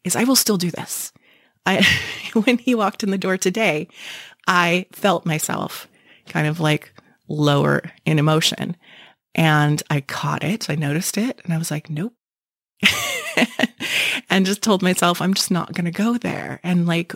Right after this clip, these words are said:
how else do I wanna feel?" And it's like, "Well, I wanna feel the way I felt a moment ago, which is just fine." And so just what's the next best emotion in this case? So this is called the four N's.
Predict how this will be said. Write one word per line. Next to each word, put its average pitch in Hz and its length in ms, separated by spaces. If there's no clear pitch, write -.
how 208 280
else 208 260
do 175 140
I 165 60
wanna 156 240
feel?" 202 540
And 185 120
it's - 140
like, 208 120
"Well, 220 140
I 226 60
wanna 226 220
feel 220 220
the 208 80
way 185 180
I 208 60
felt 175 280
a - 40
moment 160 320
ago, - 400
which 175 260
is 175 240
just - 220
fine." - 300
And 170 280
so 175 260
just - 460
what's 196 240
the 208 100
next 185 300
best - 340
emotion 147 500
in - 100
this - 180
case? - 440
So 208 180
this 277 180
is 339 120
called 226 200
the 196 80
four 175 260
N's. 151 500